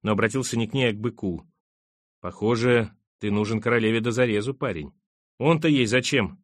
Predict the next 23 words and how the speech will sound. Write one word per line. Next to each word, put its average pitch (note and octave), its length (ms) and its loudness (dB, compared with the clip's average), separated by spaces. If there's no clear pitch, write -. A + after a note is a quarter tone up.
растерялась G#2+ 640 -2
Ария. E2 380 -6
«А D3 160 4
ты G3 200 0
зачем? E3+ 520 2
Подзаборник!» — C#3+ 840 2
насупился G2 580 -6
бык. E2 300 -10
«Ты F#3 220 2
и F3+ 180 0
сам G3 360 2
бастард, B2+ 680 -2
а F#2+ 100 -8
может, F#2 240 -4
он G2 100 -2
просто G#2+ 320 -4
притворяется G#2 600 -2
бастардом? D#2+ 600 -10
Как G#3+ 200 2
твое F#3 260 4
настоящее E3+ 580 0
имя?» C3+ 420 -2
«Джендри», F#2 720 -2